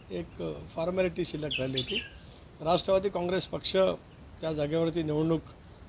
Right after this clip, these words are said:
लढवावी असं सर्वांचं मत आहे. महायुतीच्या जागांचं वाटप ज्या वेळेला अधिकृतपणाने जाहीर होईल आणि ही जागा राष्ट्रवादी काँग्रेस पक्षाला मिळाल्याच्यानंतर मी आज प्रदेशाध्यक्ष म्हणून निश्चितपणाने या ठिकाणी सांगू शकतो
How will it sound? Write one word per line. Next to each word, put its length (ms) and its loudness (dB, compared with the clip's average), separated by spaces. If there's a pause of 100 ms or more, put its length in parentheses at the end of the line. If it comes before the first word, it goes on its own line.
(120)
लढवावी 460 2
असं 300 0 (180)
सर्वांचं 440 -2
मत 220 0
आहे. 400 -2 (320)
महायुतीच्या 580 2
जागांचं 540 2
वाटप 320 0 (240)
ज्या 140 -2
वेळेला 400 0
अधिकृतपणाने 720 -4
जाहीर 300 2
होईल 200 2 (640)
आणि 120 -10
ही 140 -6
जागा 300 4
राष्ट्रवादी 400 2
काँग्रेस 360 -2
पक्षाला 420 -2
मिळाल्याच्यानंतर 720 0 (580)
मी 160 -2
आज 160 4
प्रदेशाध्यक्ष 720 -2
म्हणून 300 0 (160)
निश्चितपणाने 560 -2
या 60 2
ठिकाणी 300 -2
सांगू 260 -2
शकतो 360 -8